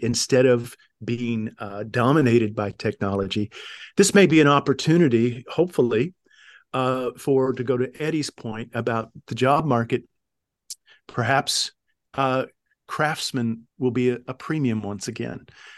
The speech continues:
You know, A I cannot fix your plumbing. Uh, a-, A I can't, uh, you know, build a, a, a, a table for you from hand.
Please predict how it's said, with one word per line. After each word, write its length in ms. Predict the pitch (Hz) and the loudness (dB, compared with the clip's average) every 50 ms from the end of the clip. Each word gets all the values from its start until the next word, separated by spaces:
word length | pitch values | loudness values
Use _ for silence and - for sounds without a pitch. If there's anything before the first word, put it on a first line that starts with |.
| - - _ _ | -20 -20 _ _
You 100 | - 120 | -6 -2
know, 360 | 117 117 113 110 110 113 110 - - | 0 2 2 4 2 2 0 0 2
A 180 | 151 143 143 143 | 4 4 6 6
I 140 | 139 147 139 | 6 4 2
cannot 440 | 139 - 127 127 139 - - - | 0 0 -2 0 -2 -4 -8 -10
fix 300 | - - 147 143 - - | -6 -6 -6 -4 -4 -4
your 120 | - 117 117 | -2 -2 -2
plumbing. 420 | - 147 143 135 123 107 98 104 _ _ _ - - - - - - - - | -2 -2 -2 0 0 -2 -6 -10 _ _ _ -20 -20 -20 -20 -20 -20 -8 -2
Uh, 320 | - 123 117 120 120 120 - - - - - | 0 2 2 2 2 0 -4 -8 -12 -8 -6
a-, 220 | 135 127 120 - - | -4 -4 -6 -6 -2
A 160 | - 143 135 135 | 0 2 4 4
I 180 | 131 135 135 | 4 4 2
can't, 580 | 127 - - - 143 143 143 - - - - - - - - - | 0 -4 -4 -4 -2 -2 -4 -6 -8 -10 -10 -10 -14 -18 -10 -4
uh, 360 | 135 131 127 123 120 123 123 127 - | -2 -2 0 0 -2 -4 -6 -8 -6
you 100 | - - | -6 -6
know, 240 | 127 113 117 117 110 - - - 175 180 127 - 135 - - _ _ - | -4 -4 -6 -8 -8 -10 -12 -10 -10 -8 -6 -6 -6 -6 -8 _ _ 4
build 320 | 147 151 156 160 147 143 | 6 8 8 8 6 6
a, 180 | 143 135 123 - - | 2 0 -4 -2 0
a, 520 | 123 123 120 123 - - 123 120 120 120 - - 120 | 2 2 2 2 2 2 2 2 2 2 2 2 0
a, 160 | 120 117 120 - | 0 0 -2 -4
a 120 | - 123 123 | -4 -6 -4
table 460 | - - - 160 185 147 143 131 127 | -4 -2 2 2 4 4 4 2 0
for 220 | - - 123 123 | 2 2 4 4
you 320 | 120 120 120 123 123 - - - - | 4 4 2 0 -2 -4 -10 -20 -14
from 240 | - - 135 120 120 | -6 -4 -4 -2 -4
hand. 440 | 120 - 196 185 151 123 107 101 | -4 -4 -2 -2 -2 -2 -4 -6